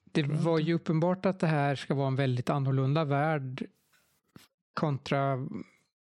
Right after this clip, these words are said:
Speaker 1: generisk fantasy. Och, och det behövde man ju tänka på. Men jag tycker inte det var något särskilt svårt eller så.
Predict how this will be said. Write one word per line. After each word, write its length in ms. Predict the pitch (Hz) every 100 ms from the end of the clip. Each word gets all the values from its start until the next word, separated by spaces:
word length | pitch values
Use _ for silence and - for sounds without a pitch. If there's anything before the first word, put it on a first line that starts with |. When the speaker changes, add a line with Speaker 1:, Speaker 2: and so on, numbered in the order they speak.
| -
Speaker 1:
generisk 560 | 151 143 139 143 151 -
fantasy. 560 | 160 127 - 123 156 139 - _ _ _ - _ _
Och, 360 | 165 165 - 180
och 60 | 131
det 400 | 127 170 185 170
behövde 580 | 175 190 160 160 151
man 140 | 160 160
ju 60 |
tänka 360 | 143 160 135 151
på. 380 | - 131 131 - _ _ _ _ _ _ _ _ _
Men 160 | 151 147
jag 80 |
tycker 180 | - 147
inte 160 | 143 208
det 60 |
var 100 | 190
något 120 | 147 -
särskilt 300 | 135 131 -
svårt 560 | - 127 180 175 -
eller 120 | 165
så. 280 | 151 135 123